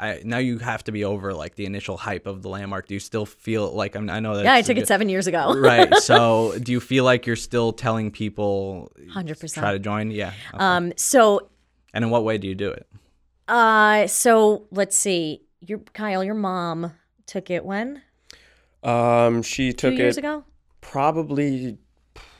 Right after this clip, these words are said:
Speaker 3: well, I took it two thousand seventeen. She may have taken it two thousand,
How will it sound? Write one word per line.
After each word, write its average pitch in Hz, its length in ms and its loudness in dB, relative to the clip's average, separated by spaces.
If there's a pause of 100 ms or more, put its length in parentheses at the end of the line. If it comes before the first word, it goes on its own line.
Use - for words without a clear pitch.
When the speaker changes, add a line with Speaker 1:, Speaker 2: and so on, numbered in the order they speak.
(260)
Speaker 3:
well, 110 200 -8
I 123 100 -12
took 135 200 -8
it 123 100 -8
two 131 120 -8
thousand 117 180 -2
seventeen. 113 380 -6
She 143 120 -8
may 156 120 2
have 147 100 2
taken 127 220 -2
it 113 100 0
two 120 160 -4
thousand, 107 680 0